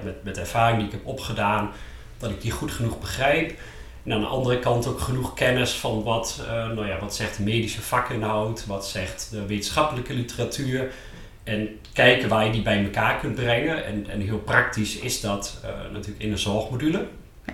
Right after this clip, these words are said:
Ehm, toen ik in het bestuur kwam, eh, was natuurlijk de tweede versie van de zorgmodule even daarvoor uitgekomen. Dat was in tweeduizend veertien. En nou ja, ik heb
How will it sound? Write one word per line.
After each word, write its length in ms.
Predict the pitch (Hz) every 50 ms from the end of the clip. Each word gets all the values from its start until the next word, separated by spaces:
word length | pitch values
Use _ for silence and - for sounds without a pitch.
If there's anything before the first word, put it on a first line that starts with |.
| - - - - - - - -
Ehm, 400 | 107 107 104 101 101 104 101 104 101 98 - - - - - - - - - - - - - - - - - - - - -
toen 200 | - 127 113 107
ik 260 | 113 - - - - - - -
in 120 | 139 127
het 260 | 120 113 104 95 101 104
bestuur 400 | 104 95 - - 160 160 160 160
kwam, 500 | - 123 110 107 113 117 113 107 107 -
eh, 400 | - 104 101 110 113 117 117 - - 113
was 180 | 110 117 113 -
natuurlijk 280 | 107 98 - 107 110 -
de 60 | -
tweede 260 | 143 143 139 143 131
versie 400 | - - 135 135 135 - - 120
van 120 | - 113
de 60 | 110 104
zorgmodule 840 | - 123 123 139 143 143 120 113 107 - 113 107 107 107 107 107 - - - - - - - -
even 280 | - 135 135 143 143 139
daarvoor 360 | 107 104 - - 127 117 113
uitgekomen. 640 | 110 110 - - - - - 156 147 151 165 165 165
Dat 140 | - -
was 200 | - 110 107 -
in 140 | - 107 101
tweeduizend 880 | - - - 107 101 101 101 98 98 98 98 - - 104 98 98 - - 104 95 98
veertien. 720 | 98 - - 123 127 143 143 143 - 139 139 151 151 - - - - - - - - - - - - - -
En 480 | - 107 104 104 107 104 104 98 - -
nou 140 | - - 92
ja, 100 | 90 -
ik 160 | - - -
heb 140 | - 104 -